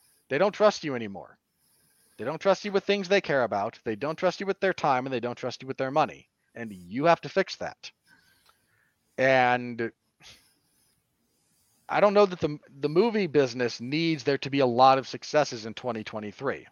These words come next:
And I don't know that they're gonna get it. I mean, Mark, very briefly, because, again, we've been at this for a while. We don't need to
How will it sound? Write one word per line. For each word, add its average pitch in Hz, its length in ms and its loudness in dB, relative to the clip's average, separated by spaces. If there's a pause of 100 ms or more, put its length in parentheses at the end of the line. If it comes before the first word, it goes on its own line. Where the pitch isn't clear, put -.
(1300)
And 107 100 -10
I 135 80 2
don't 160 120 2
know 135 120 0
that 123 140 -6
they're 117 140 -6
gonna 107 160 -6
get 117 180 -2
it. - 220 -14 (1900)
I - 20 -10
mean, 127 160 -6 (320)
Mark, 185 420 8 (640)
very 233 260 12
briefly, 95 560 -8 (300)
because, 120 180 -8
again, 117 300 -6
we've 110 240 -4
been 147 120 4
at 143 120 6
this 131 100 -8
for 123 140 -4
a 107 60 0
while. 95 220 -2
We 110 80 -2
don't 120 140 -4
need 107 140 -8
to 98 160 -6